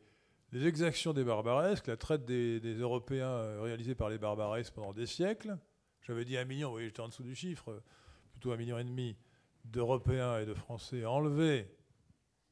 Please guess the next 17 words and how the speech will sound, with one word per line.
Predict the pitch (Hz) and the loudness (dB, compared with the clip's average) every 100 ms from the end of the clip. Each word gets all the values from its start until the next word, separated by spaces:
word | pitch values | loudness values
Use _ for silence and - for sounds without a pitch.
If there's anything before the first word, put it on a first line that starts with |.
| _ - | _ -6
et, | 117 113 101 | -4 -4 -6
euh, | 101 101 101 | -10 -8 -6
réduits | 117 117 | -6 -6
en | 104 | -8
esclavage, | - 147 185 - | -4 2 2 2
sans | 120 | -6
compter | 107 120 | -8 -8
ceux | 135 | -8
qui | - | -10
ont | |
été | 98 101 | -18 -20
tués | - 113 | -14 -12
sur | 120 | -10
place. | - 202 202 - - - - _ _ _ _ _ _ - - - - - 151 | -6 -6 -6 -12 -20 -20 -20 _ _ _ _ _ _ -20 -20 -16 -14 -12 -10
Euh, | 147 139 | -12 -12
c'est | - 175 | -6 -2
terrible. | 170 156 127 101 | -2 -2 -6 -10